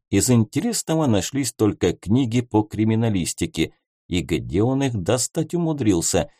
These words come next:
Остальное дерьмо упаковал в мусорные пакеты. Воронцов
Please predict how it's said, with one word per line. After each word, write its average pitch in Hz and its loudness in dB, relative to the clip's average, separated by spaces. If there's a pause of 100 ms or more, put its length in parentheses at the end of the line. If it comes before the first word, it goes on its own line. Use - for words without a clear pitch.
(280)
Остальное 214 2
дерьмо 123 2
упаковал 117 2
в 92 2
мусорные 104 2
пакеты. - -2 (300)
Воронцов 85 0